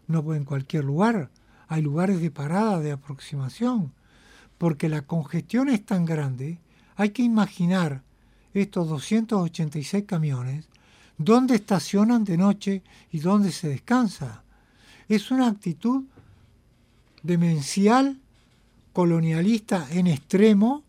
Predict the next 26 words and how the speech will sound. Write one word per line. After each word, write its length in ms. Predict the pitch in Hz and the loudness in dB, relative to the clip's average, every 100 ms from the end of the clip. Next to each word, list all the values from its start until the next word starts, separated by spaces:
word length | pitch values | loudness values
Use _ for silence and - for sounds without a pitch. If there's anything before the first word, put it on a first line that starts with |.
| _ | _
eh, 220 | 175 160 139 | -8 -8 -6
colonialismo 640 | 165 151 151 170 196 175 | -4 -4 -2 0 0 0
del 100 | 156 | -4
siglo 300 | 147 190 175 | -6 -4 -4
veintiuno, 640 | 151 143 147 147 147 220 262 _ - - _ | -4 -6 -6 -4 -2 -2 -4 _ -20 -20 _
que 160 | - 170 | -4 0
no 160 | 180 240 | 2 2
repara 680 | 254 233 - 208 247 277 269 _ _ - | 2 0 2 2 4 0 -4 _ _ -4
en 160 | 170 | -2
las 120 | 156 | -2
condiciones 760 | 139 165 147 143 - 190 240 262 | -4 -6 -6 -8 -6 -2 0 0
de 100 | 214 | 0
los 240 | 147 - | -2 -6
habitantes 720 | 151 143 135 185 208 208 240 - _ _ _ - | -8 -10 -6 -2 -2 -2 -6 -8 _ _ _ -8
y 100 | 170 | -4
del, 340 | 156 151 143 131 113 _ - | -2 -4 -6 -10 -16 _ -8
y 60 | 160 | -4
de 100 | 160 | -4
la 260 | 160 147 - _ - | -4 -6 -12 _ 0
convivencia 880 | 233 233 196 180 220 247 - 254 240 - _ | 2 4 2 4 4 2 0 -2 -4 -12 _
con 160 | 170 | -2
los 160 | 160 139 | 0 -2
ciudadanos 580 | 156 156 156 190 190 151 | -4 -2 0 0 0 0
de 80 | 160 | -4
este 200 | - 139 | -6 -10
país. 540 | 131 180 240 160 - | -4 0 0 -2 -10